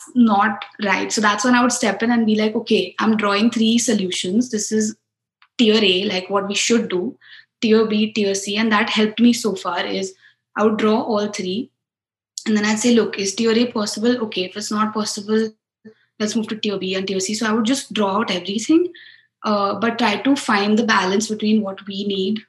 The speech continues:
for our users and what is easy for them. But it was a lot of communication, <laughs> a lot of, like, drawing, and a lot of, like, okay, the na tera na mera, like, barter system types and reaching a solution. Uh, that worked for me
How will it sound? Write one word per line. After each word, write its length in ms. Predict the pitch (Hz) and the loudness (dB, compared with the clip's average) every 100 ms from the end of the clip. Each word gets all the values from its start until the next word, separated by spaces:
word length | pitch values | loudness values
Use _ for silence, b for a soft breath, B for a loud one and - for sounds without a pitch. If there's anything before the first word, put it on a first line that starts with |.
| - | -6
for 140 | 214 | -2
our 100 | 196 | -2
users 560 | 196 180 180 214 147 - - | -2 -4 -6 -4 -6 -6 -6
and 240 | 202 202 | -6 -6
what 340 | 196 180 - - _ _ | -6 -8 -10 -20 _ _
is 120 | 208 202 | -8 -6
easy 240 | 185 185 - | -6 -8 -8
for 60 | 214 | -4
them. 300 | 233 302 302 B B B B | -2 0 -2 B B B B
But 100 | 233 | 2
it 80 | 254 | 4
was 160 | 269 269 | 4 6
a 60 | |
lot 240 | 240 208 214 | 4 4 2
of 260 | 214 - _ _ - | -2 -8 _ _ -6
communication, 880 | 214 196 196 220 269 - - 339 | -2 0 0 2 2 4 4 4
<laughs> 80 | 330 | 4
a 60 | 240 196 | 4 2
lot 100 | 196 | 0
of, 140 | 208 | -2
like, 280 | 196 196 196 214 | -2 -4 -4 -6
drawing, 600 | 202 190 196 247 269 - B B B B | -2 0 4 6 6 4 B B B B
and 120 | - 226 | 0 2
a 40 | 214 | 2
lot 120 | 196 | 0
of, 120 | 214 | -2
like, 320 | 214 196 190 190 - _ _ | -2 -2 -4 -8 -20 _ _
okay, 480 | 220 214 196 190 - | -4 0 0 0 -6
the 400 | 233 214 208 196 | -10 -4 -2 0
na 180 | 202 208 220 | 0 0 2
tera 260 | 220 220 | 4 4
na 100 | 226 | 4
mera, 300 | 214 196 196 | 4 4 2
like, 160 | 190 190 | 0 -2
barter 320 | 202 185 247 | -4 0 2
system 400 | 247 269 - 285 | 2 2 6 6
types 320 | 294 320 359 | 6 2 2
and 160 | 269 240 | 4 6
reaching 380 | 233 214 240 233 | 6 6 6 6
a 40 | |
solution. 640 | - 185 180 185 - 294 403 B B B B - | 4 -2 -4 -6 -2 -2 -4 B B B B -4
Uh, 340 | 214 202 196 - 220 | -2 0 -4 -2 2
that 200 | 226 220 | 2 4
worked 220 | 214 214 | 4 4
for 80 | 254 | 4
me 140 | 240 | 4